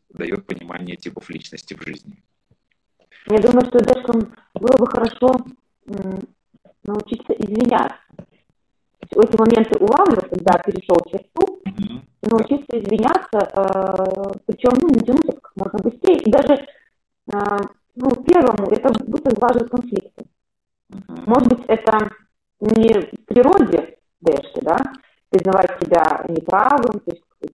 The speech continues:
Speaker 2: но я думаю, что нужно понимать, что если ты извиняешься, значит, что ты признаешь, что ты не был неправ.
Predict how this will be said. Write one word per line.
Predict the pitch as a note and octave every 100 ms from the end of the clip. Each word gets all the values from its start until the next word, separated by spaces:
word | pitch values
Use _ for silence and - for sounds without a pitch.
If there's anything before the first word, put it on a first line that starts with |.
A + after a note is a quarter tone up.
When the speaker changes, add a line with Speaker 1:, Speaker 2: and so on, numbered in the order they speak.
| _ _ - - -
Speaker 2:
но | F#3 G3
я | A3
думаю, | B3+ B3 A3+
что | - A3
нужно | A3
понимать, | - A3+ A#3+ A#3+
что |
если | G#3+ G#3
ты | -
извиняешься, | G#3+ G#3 F#3+ A3 D4+ F4 - -
значит, | G#3 B3+
что | -
ты | G3+
признаешь, | G3 F#3+ G#3
что | -
ты | -
не | F#3+
был | - F#3+
неправ. | F#3 - D3